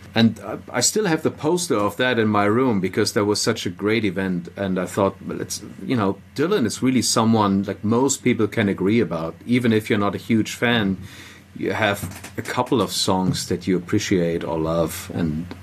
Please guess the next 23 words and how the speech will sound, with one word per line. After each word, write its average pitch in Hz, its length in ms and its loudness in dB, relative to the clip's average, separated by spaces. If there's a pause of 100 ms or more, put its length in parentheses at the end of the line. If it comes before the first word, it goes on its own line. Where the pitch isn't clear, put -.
(100)
and 78 260 -2
most 101 360 2
of - 240 -4 (120)
us 101 140 2
musicians 92 560 2
have 87 220 -6
played 92 260 2
Dylan 85 280 -2
songs 87 500 2 (320)
to 104 100 4
some 90 220 2
degree. 87 380 2 (480)
And 107 140 0
so, 117 540 2 (160)
yeah, 139 360 2
I - 120 0
think - 240 0
that 127 120 4
was 107 200 2
just - 260 0
an 107 160 0
obvious 104 420 2
choice. - 520 -2